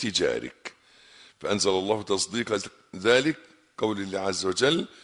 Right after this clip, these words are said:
"والذين لا يدعون مع الله إلها آخر ولا يقتلون النفس التي حرم الله إلا بالحق ولا يزنون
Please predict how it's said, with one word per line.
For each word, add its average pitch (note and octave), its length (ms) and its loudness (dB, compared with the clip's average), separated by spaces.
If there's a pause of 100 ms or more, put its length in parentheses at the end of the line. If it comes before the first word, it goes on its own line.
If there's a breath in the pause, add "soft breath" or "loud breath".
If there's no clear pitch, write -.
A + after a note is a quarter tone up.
(160 loud breath)
"والذين G2+ 520 0
لا G2 300 2
يدعون F#2+ 640 0
مع F2 240 0
الله G2 320 2
إلها F#2 640 0
آخر A2 300 -2 (500 loud breath)
ولا A2 320 6
يقتلون G#2+ 520 -2
النفس G2 400 0
التي F#2 360 -4
حرم F2+ 420 -2
الله F#2 420 -2
إلا F#2 220 -2
بالحق E2 480 -6
ولا G2 420 0
يزنون G2 960 0